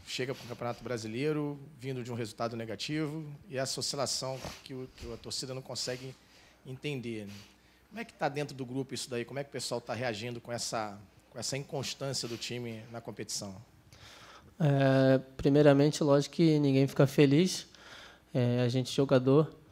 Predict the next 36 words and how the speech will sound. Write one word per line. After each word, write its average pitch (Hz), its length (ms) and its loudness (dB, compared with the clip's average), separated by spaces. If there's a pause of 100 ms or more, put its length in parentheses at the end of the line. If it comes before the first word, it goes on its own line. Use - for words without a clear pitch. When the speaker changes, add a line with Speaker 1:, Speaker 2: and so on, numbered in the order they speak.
(160)
Speaker 2:
porque - 160 -4
a 127 80 2
gente 131 260 0
quer 139 180 4
uma 131 120 4
sequência 139 420 2
de 135 80 2
vitórias, 139 680 6 (320)
a 135 100 0
gente 135 240 0
busca 135 320 2
muito 139 340 4
isso 143 320 4
desde 135 220 6
quando 143 160 2
a - 20 4
gente 135 260 2
entra, 135 400 4 (640)
desde 151 260 6
o - 20 2
começo 147 260 6
da 151 100 12
partida, 143 460 8
buscando 147 380 4
a 143 60 6
vitória 139 360 10
o - 20 -2
tempo 151 300 8
todo, 160 400 8 (500)
mas 139 360 6
a 147 60 8
gente 143 400 4
mantém 151 300 6
a 147 60 6
cabeça 151 380 10
boa. 151 340 8